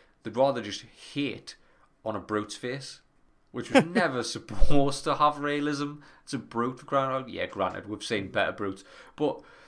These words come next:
Speaker 1: yeah, this is what I mean. It's,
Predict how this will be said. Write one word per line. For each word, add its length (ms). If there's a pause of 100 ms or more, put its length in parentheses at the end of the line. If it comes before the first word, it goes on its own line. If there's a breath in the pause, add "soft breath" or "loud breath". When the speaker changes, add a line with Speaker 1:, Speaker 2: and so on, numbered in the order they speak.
(440 loud breath)
Speaker 1:
yeah, 540
this 240
is 60
what 100
I 80
mean. 180 (680)
It's, 300